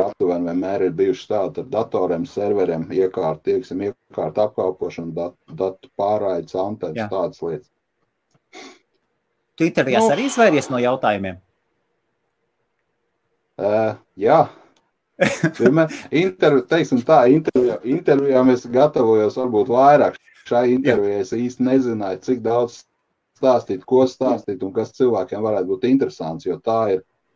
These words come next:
Speaker 1: tieši mana pieredze, kas
Speaker 2: Jā.
Speaker 1: lielākā daļā visticamāk ne-, absolūti nebūs interesanti. Te mēs vienkārši varam salīdzināt, nu, ceļu, kādā es esmu aizgājis, teiksim, Kaspars.
Speaker 2: Jā.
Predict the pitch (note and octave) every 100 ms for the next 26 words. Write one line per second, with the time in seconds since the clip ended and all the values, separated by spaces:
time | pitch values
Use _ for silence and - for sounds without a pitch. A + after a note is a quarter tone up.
0 | _ _ _ A2+ F#2+ B2+ C3 B2+ G#2 F#2
1 | F2+ - - _ _ _ F2+ F#2 G2 -
2 | _ _ _ _ _ _ _ _ - A2+
3 | G2+ F#2 F#2+ G#2+ F#2+ F2+ - G#2 G2 E2
4 | D#2+ - G#2 - G#2+ - G2 A2+ A#2 G2
5 | G2 - G2 G2+ - - B1 - _ _
6 | _ _ _ _ _ _ _ _ _ _
7 | _ _ _ _ - B2 A#2 - A2+ B2
8 | G2 G#2 A2 G2 E2+ A2+ A2 F#2+ F#2+ -
9 | G#2 F#2+ - G#2+ - - G2 F2+ G2 A#2
10 | A2 A#2 G2+ G#2 A2 G#2+ G2+ F#2 - F#2
11 | F2+ - G2 G#2+ - F#2+ F2 - A2